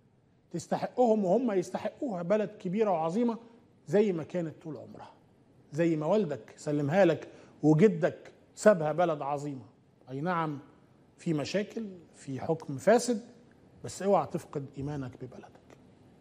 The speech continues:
اللي شفناه مع بعض ده الناس، والناس وصل لهم الإحساس ده زي ما الفيديو ده بيقول لك بالظبط، أو ال-، الصورة دي. ال-، اللجنة الوطنية للانتخابات بتقف،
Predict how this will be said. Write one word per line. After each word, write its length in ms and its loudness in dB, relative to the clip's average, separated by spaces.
اللي 120 -14
شفناه 260 -4
مع 160 0
بعض 260 2
ده 320 0
الناس، 560 0
والناس 500 6
وصل 280 2
لهم 240 4
الإحساس 500 0
ده 300 2
زي 340 0
ما 100 -2
الفيديو 400 -2
ده 180 -4
بيقول 400 -6
لك 80 -10
بالظبط، 420 -14
أو 180 -8
ال-، 200 -12
الصورة 420 -12
دي. 180 -20
ال-، 500 -10
اللجنة 280 2
الوطنية 400 0
للانتخابات 520 -2
بتقف، 460 -4